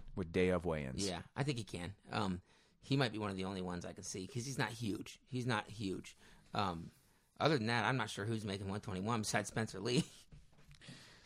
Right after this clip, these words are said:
Speaker 2: He
Speaker 1: Which
Speaker 2: might be our guy.
Speaker 1: <laughs> which leads me to my, you know, my point. I think it's gonna put the United States in a giant bind in the
Speaker 2: I think
Speaker 1: future.
Speaker 2: you'll s-,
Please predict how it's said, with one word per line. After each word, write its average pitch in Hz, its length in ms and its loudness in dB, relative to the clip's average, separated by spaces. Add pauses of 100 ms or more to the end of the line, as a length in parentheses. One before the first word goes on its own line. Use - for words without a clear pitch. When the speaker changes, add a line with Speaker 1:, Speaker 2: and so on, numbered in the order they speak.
(120)
Speaker 2:
He 185 80 6
Speaker 1:
Which 208 340 12
Speaker 2:
might 202 180 12
be 190 160 12
our 180 100 12
guy. 160 400 10
Speaker 1:
<laughs> - 380 2
which - 340 10
leads 123 260 6
me 127 140 2
to 120 80 6
my, 120 220 2
you 127 180 0
know, 123 100 8
my 117 140 10
point. 131 340 4
I 95 80 2
think 110 240 0
it's 101 120 0
gonna 107 180 2
put 110 240 -2
the 110 80 -4
United 98 320 2
States 123 300 0
in 92 80 2
a 87 40 2
giant 82 420 0
bind 85 400 2 (160)
in 95 100 0
the - 40 6
Speaker 2:
I 196 60 12
think 208 160 10
Speaker 1:
future. 156 80 4
Speaker 2:
you'll 131 80 6
s-, - 140 -6